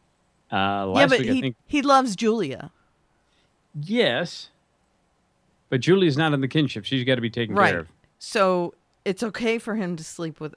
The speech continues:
Speaker 2: Ava. But I think Ava wants him to feel something for him.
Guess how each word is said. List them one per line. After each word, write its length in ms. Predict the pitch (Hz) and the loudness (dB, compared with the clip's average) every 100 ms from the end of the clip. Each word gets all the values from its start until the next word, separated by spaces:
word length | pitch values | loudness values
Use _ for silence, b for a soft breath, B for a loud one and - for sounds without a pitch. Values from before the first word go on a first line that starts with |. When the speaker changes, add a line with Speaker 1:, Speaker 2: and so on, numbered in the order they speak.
| - | -10
Speaker 2:
Ava. 480 | 147 139 139 170 - b b b b | -10 -8 -12 -14 -20 b b b b
But 140 | 196 208 | 0 2
I 80 | |
think 240 | 226 285 - | 2 -2 -4
Ava 360 | 220 247 220 190 | -4 -2 -2 -4
wants 600 | 185 175 175 - - - | -4 -6 -8 -14 -20 -12
him 340 | 190 180 165 | -6 -6 -6
to 100 | 165 | -8
feel 420 | 160 - - 175 170 | -12 -14 -8 -6 -6
something 520 | - 147 147 143 143 | -10 -16 -14 -16 -18
for 260 | - 147 143 | -16 -14 -14
him. 340 | - 127 156 | -16 -18 -20